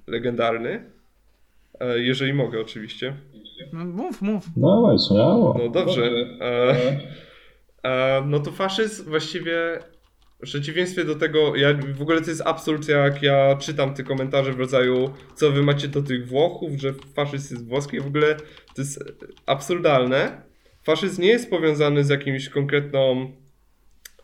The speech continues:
Speaker 1: e, z jakimś konkretnym nurtem wyznania czegoś. Faszyzm to jest ideologia siły i faszyzm to jest ideologia podporządkowania.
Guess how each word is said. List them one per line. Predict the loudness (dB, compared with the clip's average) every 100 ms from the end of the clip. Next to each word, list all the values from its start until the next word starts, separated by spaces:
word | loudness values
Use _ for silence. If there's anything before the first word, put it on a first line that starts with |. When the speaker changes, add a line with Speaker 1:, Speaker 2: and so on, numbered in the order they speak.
| _ _ _ -4
Speaker 1:
e, | 0 2 4 2 0
z | 0
jakimś | 0 2 0
konkretnym | 0 2 0 0 -2
nurtem | 0 0 0 2 2 0 -6 -12 -20 _ _ _ _ _ _ -14
wyznania | -4 0 2 4 2 0
czegoś. | -4 -2 -2 -4 -6 -16 -20 -20 _ -4
Faszyzm | -2 -2 0
to |
jest | 2 2 0
ideologia | 0 2 4 4 2
siły | 0 -2 0 2 2 0 -12 -20 _ _ _ _ _ _
i | -2 -2
faszyzm | 0 -2 -2 -2
to | 0
jest | 0 -2 -8
ideologia | -2 2 4 4 2 2 2 0 -6 -18 _ _
podporządkowania. | -4 0 0 0 0 -2 0 0 0 -2 -4